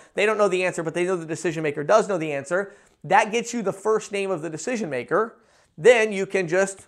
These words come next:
move past, okay? Now, there are many things you need to practice with decision makers, and one of the hardest things to practice is these really short, quick,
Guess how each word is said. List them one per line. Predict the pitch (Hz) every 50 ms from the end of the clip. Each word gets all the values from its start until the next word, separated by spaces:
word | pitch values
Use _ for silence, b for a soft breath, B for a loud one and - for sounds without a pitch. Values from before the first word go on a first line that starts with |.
| _ -
move | 151 165 180 180 170
past, | - - 160 - - - - - - - _ _ _ _ _ _ _ _ -
okay? | 131 - - 180 196 247 - b b b b b b b b
Now, | - 208 226 185 117 90 - - _ _ _ _ _ _ _ _ _ _ _ _ - - _ -
there | 160 208 208
are | 202 185
many | 175 202 220 240 226
things | 220 233 233 208 175
you | 208
need | 214 208
to | 190 190
practice | - 196 196 202 196 - 202 165 -
with | 175 170 -
decision | 165 151 - 190 185 160 170 156
makers, | 147 139 131 - 143 139 139 127 - -
and | 156 156 160 160 156 147 b b b b b
one | - 190 196
of | 190
the | 175
hardest | - 190 202 220 214 214 208 -
things | 214 202 190 -
to | - 160
practice | - 185 185 185 185 185 175 151 -
is | 185 180 180 165 156
these | 160 175 170 165 139 143
really | 147 165 175 185 175
short, | 160 - - - - 190 190 190 185 - - _
quick, | - - - 185 185 185 - - -